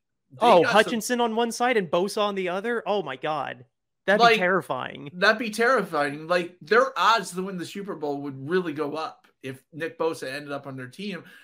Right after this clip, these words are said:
Speaker 1: And, you know, I believe they got some draft capital with the trade from what they traded from six to twelve. So they may have, the, I don't know their picks or whatever, what they got,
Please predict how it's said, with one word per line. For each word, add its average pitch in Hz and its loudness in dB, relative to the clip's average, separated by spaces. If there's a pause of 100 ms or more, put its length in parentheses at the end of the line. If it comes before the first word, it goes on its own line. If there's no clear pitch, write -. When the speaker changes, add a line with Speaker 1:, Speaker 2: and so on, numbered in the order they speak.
(240)
Speaker 1:
And, 175 -4 (260)
you 180 -6
know, 165 -2 (200)
I 156 -4
believe 180 -6
they 180 -6
got 170 -4
some 160 -12
draft 190 -2
capital 165 -6
with 170 -10 (160)
the 165 -8
trade 185 -8
from 165 -8
what 170 -6 (220)
they 170 -10
traded 202 -4
from 143 -12
six 202 -8
to 175 -12
twelve. 190 -6 (680)
So 175 0
they 196 -2
may 262 -2
have, 196 -2
the, 165 -10
I 180 -2
don't 233 -4
know 196 -2
their 147 -2
picks 185 -8
or 147 -4
whatever, 143 -8
what 156 -8
they 131 -8
got, 165 -2